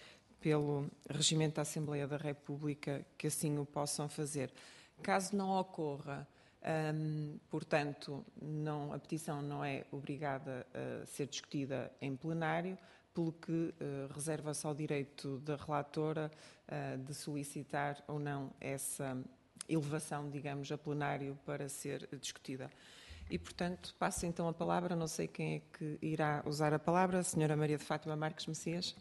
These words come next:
faz favor, tem então dez minutos. Muito obrigada.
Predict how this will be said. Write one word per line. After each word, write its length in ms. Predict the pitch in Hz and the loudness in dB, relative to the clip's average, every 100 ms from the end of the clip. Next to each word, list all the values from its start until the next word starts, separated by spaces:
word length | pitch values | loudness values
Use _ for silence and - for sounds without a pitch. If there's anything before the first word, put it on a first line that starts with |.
| - | -4
faz 180 | 160 - | 2 4
favor, 240 | 151 135 | 4 0
tem 240 | - 156 151 | 2 4 4
então 380 | 151 143 143 151 | 4 0 0 -2
dez 220 | 147 143 | -2 2
minutos. 400 | 143 131 127 - | 2 2 0 -4
Muito 160 | 139 139 | -2 -2
obrigada. 320 | 135 123 | -2 -4